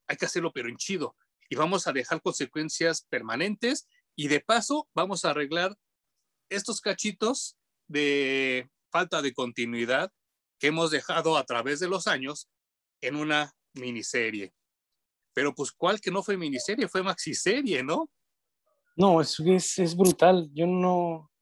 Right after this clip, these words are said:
Speaker 2: todavía no termino de cuadrar bien lo que pasa en, en esa serie. Son demasiados números, son doce números.
Speaker 1: Sí.
Speaker 2: Que además, no es la misma narrativa que se maneja en los cómics de ahora. La narrativa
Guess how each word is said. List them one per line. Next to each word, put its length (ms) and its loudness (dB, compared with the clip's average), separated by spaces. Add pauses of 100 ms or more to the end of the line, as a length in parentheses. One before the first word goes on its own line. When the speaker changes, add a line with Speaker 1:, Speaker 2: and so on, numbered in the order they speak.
(680)
Speaker 2:
todavía 380 4
no 180 0
termino 480 0
de 120 -2
cuadrar 420 0
bien 160 -4
lo 120 -6
que 100 -4
pasa 460 -2
en, 480 -6
en 120 4
esa 200 2
serie. 500 4 (440)
Son 220 4
demasiados 520 4
números, 300 0
son 320 -2
doce 320 2
números. 640 -2 (480)
Speaker 1:
Sí. 200 -6 (760)
Speaker 2:
Que 640 6 (420)
además, 640 2 (560)
no 180 0
es 80 -2
la 80 0
misma 260 -2
narrativa 460 0
que 100 -8
se 120 -8
maneja 340 -4
en 80 6
los 160 2
cómics 340 0
de 100 6
ahora. 260 6
La 100 0
narrativa 720 0